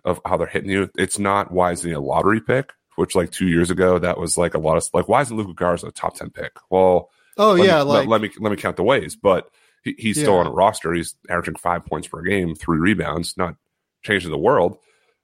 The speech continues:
Speaker 1: But can Colin
Speaker 2: Why is,
Speaker 1: Gillespie
Speaker 2: why is
Speaker 1: do
Speaker 2: he
Speaker 1: it, do
Speaker 2: not
Speaker 1: something?
Speaker 2: Peyton Pritchard going first round? You know,
Speaker 1: Yeah, and
Speaker 2: I'm
Speaker 1: someone actually asked me
Speaker 2: sure
Speaker 1: that
Speaker 2: that
Speaker 1: exact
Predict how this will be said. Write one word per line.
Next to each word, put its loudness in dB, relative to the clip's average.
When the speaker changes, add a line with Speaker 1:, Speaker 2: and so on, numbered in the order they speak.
Speaker 1:
But 2
can -2
Colin 2
Speaker 2:
Why 4
is, 2
Speaker 1:
Gillespie 2
Speaker 2:
why 4
is 0
Speaker 1:
do -2
Speaker 2:
he 0
Speaker 1:
it, 4
do 0
Speaker 2:
not 2
Speaker 1:
something? 0
Speaker 2:
Peyton -2
Pritchard 0
going 2
first 0
round? -6
You 0
know, 4
Speaker 1:
Yeah, -2
and 0
Speaker 2:
I'm -2
Speaker 1:
someone 2
actually -2
asked 0
me -2
Speaker 2:
sure 0
Speaker 1:
that -2
Speaker 2:
that -4
Speaker 1:
exact -4